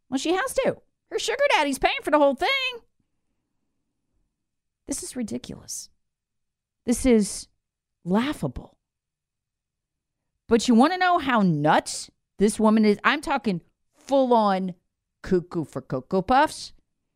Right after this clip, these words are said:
Here's her interview with Anderson Cooper.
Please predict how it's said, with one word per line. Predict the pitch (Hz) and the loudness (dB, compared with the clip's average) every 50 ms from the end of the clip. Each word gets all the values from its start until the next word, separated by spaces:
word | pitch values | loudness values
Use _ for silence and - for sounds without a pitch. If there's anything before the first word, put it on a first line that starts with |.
| _ _ | _ _
Here's | _ 285 320 370 466 440 440 | _ -4 -4 -2 -2 -4 -2
her | 359 320 | 0 0
interview | 285 269 262 240 202 202 196 185 180 175 175 175 175 175 _ _ _ _ _ _ _ _ _ _ _ - | 2 2 2 0 2 2 2 4 4 4 2 0 0 -4 _ _ _ _ _ _ _ _ _ _ _ 0
with | 208 226 - | 0 2 4
Anderson | 220 202 202 196 202 - - 196 170 | 4 2 2 0 -2 -4 -6 -6 -2
Cooper. | - 196 185 175 - 165 131 - | 0 0 0 2 0 -2 -2 -2